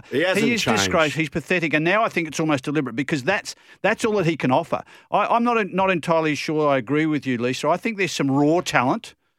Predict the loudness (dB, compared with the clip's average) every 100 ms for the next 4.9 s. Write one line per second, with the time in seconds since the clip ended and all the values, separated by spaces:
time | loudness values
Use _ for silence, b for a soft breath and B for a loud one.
0 | _ _ -2 0 2 2 0 0 -2 -2
1 | 0 -2 -2 -4 -2 -2 -2 -4 -4 -6
2 | -4 -2 0 0 -6 -4 -2 2 2 2
3 | 0 -4 -6 0 4 2 0 b b b
4 | 0 2 2 -2 -2 -2 -4 -6